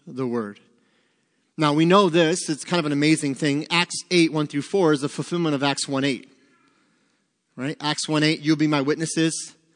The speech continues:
Judea, Samaria," right? "To the uttermost part of the world,"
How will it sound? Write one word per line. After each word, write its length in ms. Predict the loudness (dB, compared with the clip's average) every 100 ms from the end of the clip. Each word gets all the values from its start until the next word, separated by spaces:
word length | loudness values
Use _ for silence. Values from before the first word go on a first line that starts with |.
| _ _ -12
Judea, 420 | -4 2 2 2
Samaria," 640 | -2 -2 0 2 0 -2 -10 _
right? 240 | -6 -6 -10 _ _ _ _ -16
"To 100 | -12
the 100 | -4
uttermost 300 | -2 -2 -2
part 140 | -4
of 40 | -2
the 60 |
world," 300 | -2 -2 -4